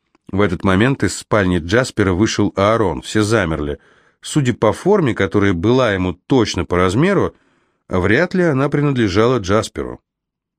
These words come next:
Несмотря на явную нервозность, Аарон с надеждой улыбнулся. «Я был не в себе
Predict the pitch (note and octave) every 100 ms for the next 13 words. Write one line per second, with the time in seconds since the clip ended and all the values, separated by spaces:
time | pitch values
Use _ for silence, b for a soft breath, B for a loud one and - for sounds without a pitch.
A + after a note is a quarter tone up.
0 | _ - F#2 - G2+ G2+ G2 F#2+ F#2 F#2+
1 | F#2+ F2+ F2+ F2 F2+ A2 C#3+ G2 E2+ -
2 | - _ _ - F2 F#2 F#2+ C#3 C#3 -
3 | G#2+ F2 G#2 F2+ F#2+ G2 F#2+ F2+ D#2 -
4 | - C#2+ _ _ _ _ _ _ _ _
5 | _ _ _ - F#2 A#2 B2 A#2+ A2 A#2+
6 | A#2 A2 - _ _ _ _ _ _ _
7 | _ - A2+ B2+ A#2 - D#3+ D3 F2